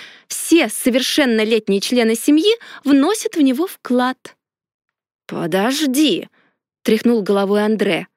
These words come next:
«Ты сказала, что все твои родные работают,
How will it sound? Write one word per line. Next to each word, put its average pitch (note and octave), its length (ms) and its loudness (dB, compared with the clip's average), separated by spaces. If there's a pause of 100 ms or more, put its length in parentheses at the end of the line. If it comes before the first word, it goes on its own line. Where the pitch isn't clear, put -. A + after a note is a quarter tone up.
(720)
«Ты E3 260 -4
сказала, A3 760 -4
что G3+ 320 -4
все A#3 380 -2
твои F#3+ 340 0
родные E3 640 -2
работают, C#4+ 920 -2